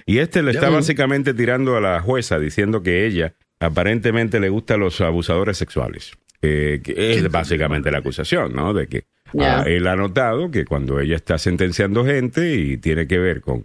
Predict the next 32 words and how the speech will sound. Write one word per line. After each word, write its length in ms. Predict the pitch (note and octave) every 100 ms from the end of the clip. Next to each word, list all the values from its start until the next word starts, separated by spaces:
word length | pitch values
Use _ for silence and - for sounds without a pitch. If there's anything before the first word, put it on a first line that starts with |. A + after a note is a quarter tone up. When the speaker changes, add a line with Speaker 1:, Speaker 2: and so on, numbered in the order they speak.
| -
Speaker 1:
con 320 | B1+ G#1 - -
crímenes 400 | - E2 F#2+ G#2
sexuales, 600 | C3 - C#3 A#2+ D#3 - _ _ -
ah, 340 | B1+ B1 G#1+
pues 160 | - C#2
que 240 | - B1+
ella 520 | B1+ D2 E2+ C#2+ A1+ A1 - -
aparentemente, 1120 | D2 - D2+ C#2 B1+ D2+ D2+ E2 C#3 G#2 A#1+ - _ -
eh, 140 | A#1+
le 160 | C2 B1+
gustan, 460 | C3 - C2 A#1+ - -
eh, 140 | C2+ - _
los, 200 | D#2+ C#2+ B1 - _
los 160 | D2+
violadores, 540 | C2+ D2 C#2 E2 D2+ - _ _
eh, 280 | D2+ C#2+ C#2
sexuales, 520 | C2 D2+ D3 E3 E2+
Samuel. 340 | - C2+ A1 A#1 - - -
Eh, 200 | - B1+ -
Speaker 2:
Qué 260 | C2+ F2+
Speaker 1:
eh, 20 | F#2+ E2+ D#2
¿a, 40 | G2
a 40 |
qué 160 | C#3+ D#3
se 120 | D3+
Speaker 2:
estupidez. 20 | D3
Speaker 3:
No, 100 | C#3
Speaker 1:
refiere 200 | D#3 D3+
Speaker 3:
es 60 | C3
que 60 |
Speaker 1:
este 160 | G3 F2+
don? 220 | D2 A1